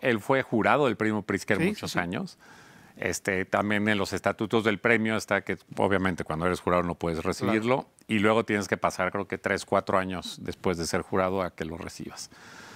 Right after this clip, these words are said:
Speaker 1: Entonces, ahí, ahí, pues, un poco se, se perdió a lo mejor el, el momento en el que él lo había recibido.
Speaker 2: Claro.
Speaker 1: Y, este, yo creo que obviamente le hubiera dado mucho gusto, pero le dieron el premio imperial de Japón.
Speaker 2: Claro.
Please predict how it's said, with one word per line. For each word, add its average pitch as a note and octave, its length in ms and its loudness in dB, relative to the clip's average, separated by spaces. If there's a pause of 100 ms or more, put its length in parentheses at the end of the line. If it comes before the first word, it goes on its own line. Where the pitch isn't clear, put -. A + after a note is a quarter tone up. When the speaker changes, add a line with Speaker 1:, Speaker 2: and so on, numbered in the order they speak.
(120)
Speaker 1:
Entonces, G#2 420 4
ahí, A2 200 6
ahí, A2+ 440 2 (400)
pues, G#2 160 2
un G#2+ 100 4
poco G#2 240 2
se, D#2 300 -2 (180)
se - 160 -2
perdió G#2 460 2
a - 20 6
lo G2+ 100 2
mejor F#2 380 0
el, E2+ 180 -2 (200)
el F2 140 -4
momento F#2 420 -2
en F2 100 -2
el D#2 160 -8
que D#2+ 220 -6
él E2 100 -6 (140)
lo F2 80 0
había F2 260 2
recibido. F#2 540 -4 (220)
Speaker 2:
Claro. A2+ 340 -4 (320)
Speaker 1:
Y, A2 260 0
este, G#2+ 400 -2 (140)
yo D#3+ 120 4
creo G#2+ 140 2
que G#2 80 -2
obviamente G#2 420 4
le G2 40 -4
hubiera G#2+ 160 6
dado A2 120 4
mucho A2 240 0
gusto, A#2+ 440 0
pero G2+ 500 2
le A#2 180 0
dieron C3 300 4
el G#2+ 120 -2
premio A2+ 580 2
imperial G2 500 2
de A2+ 80 0
Japón. - 380 -4
Speaker 2:
Claro. C3 280 -4